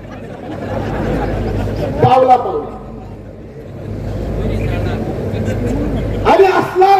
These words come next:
बहुरूपी आहे की कधी कुठं कसं रूप बदलील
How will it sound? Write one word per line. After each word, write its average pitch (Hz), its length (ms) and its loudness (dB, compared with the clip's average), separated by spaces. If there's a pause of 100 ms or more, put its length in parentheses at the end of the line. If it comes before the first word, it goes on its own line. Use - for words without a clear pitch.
बहुरूपी 370 560 8
आहे 269 240 2 (880)
की 320 100 -4 (140)
कधी 339 320 8
कुठं 339 440 4
कसं 320 340 0
रूप 302 180 -2
बदलील 247 520 0